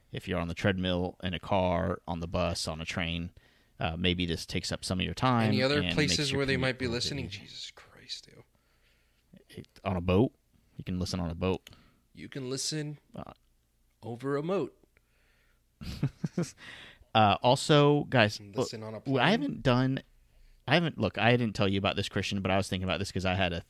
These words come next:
Speaker 1: three, I actually, I was in the car for, like, ten hours today. One of the things I was listen-, one of the things I was talk-, thinking about,
Speaker 2: Wow.
Speaker 1: I can't even talk right now because I'm so fried. One of the things I was thinking about is how our po-, how our podcast
Speaker 2: Oh my God.
Speaker 1: differs from everybody
Speaker 2: Okay.
Speaker 1: else.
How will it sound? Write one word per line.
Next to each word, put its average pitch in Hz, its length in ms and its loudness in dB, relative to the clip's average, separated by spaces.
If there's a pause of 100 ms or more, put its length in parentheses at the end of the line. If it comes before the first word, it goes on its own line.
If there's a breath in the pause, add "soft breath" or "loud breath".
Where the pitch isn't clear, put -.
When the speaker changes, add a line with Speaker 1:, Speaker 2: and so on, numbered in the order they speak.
Speaker 1:
three, 95 560 -4 (360)
I 87 100 -2
actually, 85 500 -2
I 85 40 -2
was 87 120 -4
in 87 60 -10
the 87 40 -8
car 82 220 -6
for, - 80 -6
like, 76 100 -6 (140)
ten 87 160 -8
hours 82 320 -4
today. 98 300 0 (500 soft breath)
One 120 160 6
of 131 40 4
the 123 60 2
things 117 100 2
I 117 60 6
was 98 140 4
listen-, - 300 -2
one 113 180 4
of 110 80 2
the - 20 -6
things 101 160 2
I 87 60 0
was 82 160 -4
talk-, - 420 2
thinking 175 320 2
about, 87 260 -2
Speaker 2:
Wow. - 840 -6
Speaker 1:
I 98 40 8
can't 95 180 0
even 85 120 0
talk 82 200 -2
right 78 140 -2
now 82 160 0
because 90 260 -6
I'm 85 200 -6
so 85 180 -2
fried. 82 400 -2 (640 soft breath)
One 147 140 4
of 151 80 2
the - 20 4
things 143 140 6
I 120 40 12
was 101 140 4
thinking 104 320 2
about 85 480 -4
is 90 600 -2 (360)
how 104 220 0
our 113 180 6
po-, - 240 0 (240)
how 98 260 0
our 107 220 2
podcast 95 400 -2
Speaker 2:
Oh 92 40 0
my 92 100 0
God. - 120 -8
Speaker 1:
differs 87 280 -2
from - 160 -8
everybody 69 360 -6
Speaker 2:
Okay. 50 160 -10
Speaker 1:
else. 214 140 -10